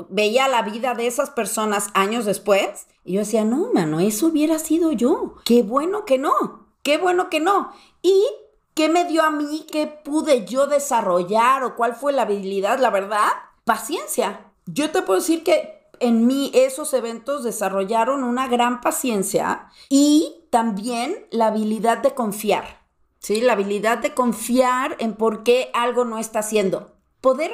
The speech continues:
ver que no tenía que ver con que yo estaba mal o yo no era suficiente. Y también me dio la oportunidad de, años después, voltear a ver y decir,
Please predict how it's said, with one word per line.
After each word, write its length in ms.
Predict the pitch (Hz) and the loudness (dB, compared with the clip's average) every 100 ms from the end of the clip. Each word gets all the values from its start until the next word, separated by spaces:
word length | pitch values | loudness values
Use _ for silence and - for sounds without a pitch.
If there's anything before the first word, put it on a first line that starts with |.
| 427 | 0
ver 380 | 285 277 285 - | 2 2 -2 -4
que 100 | 262 | -2
no 280 | 254 - - | -2 -6 0
tenía 440 | 302 285 277 262 | 0 0 -4 -4
que 120 | 240 | -4
ver 340 | 208 180 175 - | 0 0 0 -2
con 320 | 185 185 180 | -2 -2 -2
que 280 | 190 190 - | -2 -2 -4
yo 500 | 156 143 185 247 254 | -12 -6 2 2 4
estaba 440 | 269 262 240 208 | -4 -4 -4 -4
mal 280 | 202 185 190 | -4 -4 -4
o 280 | - 196 185 | 0 2 2
yo 180 | 170 240 | 2 0
no 140 | 262 254 | 2 -2
era 160 | 240 | -2
suficiente. 1000 | 233 208 202 190 214 202 156 147 320 - _ _ | -2 -6 -6 -6 -2 -2 -4 -6 -6 -10 _ _
Y 120 | 330 | 2
también 680 | 330 349 330 359 466 285 339 - _ - | 2 0 0 0 0 -2 -6 -12 _ -2
me 220 | 226 262 | 0 2
dio 140 | 302 | 2
la 100 | 359 | 2
oportunidad 640 | - 285 - 262 254 254 254 | 0 -2 0 2 4 2 2
de, 420 | 220 220 - - | 0 -2 -4 -8
años 360 | - 220 254 277 | -2 0 -2 -2
después, 680 | 254 247 - 285 190 - - _ _ _ | -2 -2 0 0 0 -6 -16 _ _ _
voltear 440 | 196 240 226 277 302 | 0 0 2 0 2
a 60 | |
ver 180 | 294 277 | 2 0
y 60 | 285 | -2
decir, 520 | 247 262 269 247 | -4 -2 -8 -10